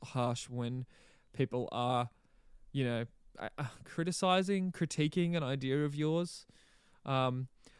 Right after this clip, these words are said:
but you need to be open because, like, some of these people might have something that you've missed,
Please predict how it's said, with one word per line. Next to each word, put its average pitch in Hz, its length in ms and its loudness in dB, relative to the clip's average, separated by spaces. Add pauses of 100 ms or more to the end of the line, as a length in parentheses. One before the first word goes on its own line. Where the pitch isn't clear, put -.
(200)
but - 220 4
you 202 120 4
need 247 220 2
to 311 60 2
be 285 120 4
open 165 380 2
because, 143 640 2
like, 160 260 0
some 233 160 -2
of 302 60 0
these 262 160 0
people 190 320 0
might 139 380 0
have 160 260 0
something 151 400 -4
that 131 100 -2
you've 139 180 -2
missed, 175 420 -4